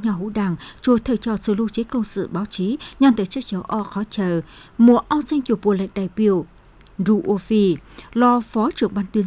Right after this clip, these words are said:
giáo trung ương Phạm Xuân Thị cho ký Ô Phi, đời tỉnh Yên Bái mùa ban tuyên giáo tỉnh ủy, tương đương cho cái Ô Phi trôi chó cán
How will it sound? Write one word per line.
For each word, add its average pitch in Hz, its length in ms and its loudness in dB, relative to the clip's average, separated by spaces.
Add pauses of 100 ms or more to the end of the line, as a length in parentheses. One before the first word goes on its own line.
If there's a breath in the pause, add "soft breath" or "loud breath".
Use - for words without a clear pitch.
giáo 190 280 -6
trung - 220 -2
ương 185 140 -2
Phạm 202 240 -6
Xuân 196 300 -4
Thị 196 280 0 (120)
cho 208 140 -2
ký 175 180 -4
Ô 180 200 -2
Phi, 190 400 2 (320 loud breath)
đời 240 140 6
tỉnh 233 200 0
Yên 214 200 0
Bái 202 160 -4
mùa 277 160 -2
ban 202 220 -2
tuyên 185 140 0
giáo 190 260 -6
tỉnh 202 180 -2
ủy, 196 260 2 (260 loud breath)
tương 294 160 4
đương 208 120 2
cho 196 140 -6
cái 214 220 -8
Ô 190 80 0
Phi 190 300 -2
trôi 180 180 -2
chó 180 180 -6
cán 196 220 -4